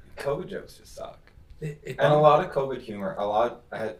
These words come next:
Speaker 1: that's got to do with covid humor is, like, on,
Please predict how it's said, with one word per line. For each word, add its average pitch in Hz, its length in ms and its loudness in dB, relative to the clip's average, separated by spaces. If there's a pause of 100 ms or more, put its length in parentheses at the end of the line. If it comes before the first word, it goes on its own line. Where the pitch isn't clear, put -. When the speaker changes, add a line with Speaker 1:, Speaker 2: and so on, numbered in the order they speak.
(120)
Speaker 1:
that's 98 340 -6
got 95 220 -6
to - 80 -20
do 101 140 -8
with 92 140 -8
covid 92 280 -10
humor 120 280 -6
is, 98 220 -8
like, 92 360 -4
on, 98 480 -4